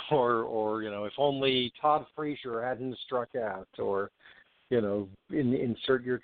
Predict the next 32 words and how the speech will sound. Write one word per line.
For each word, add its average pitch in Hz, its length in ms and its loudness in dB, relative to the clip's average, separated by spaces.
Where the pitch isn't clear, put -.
choice 123 340 0
of, 101 140 -6
of 107 160 -12
Giant 120 320 -2
or 120 140 0
Dodger 113 500 2
of 104 140 0
your, 117 520 2
uh, 104 460 0
for, 135 140 0
for 123 120 0
frustration. 117 800 0
I, 107 160 -6
I 113 240 -4
think 120 200 -8
it's, - 340 -10
uh, 113 260 4
I - 800 -8
think 277 100 0
you 262 100 -2
wind 185 240 0
up 175 140 -2
with 139 100 -4
a 120 60 -2
rich 123 240 -8
tapestry 123 680 -2
<laughs> - 160 -4
of - 100 2
losses 104 640 2
in 123 140 -2
the 117 80 0
course 120 340 0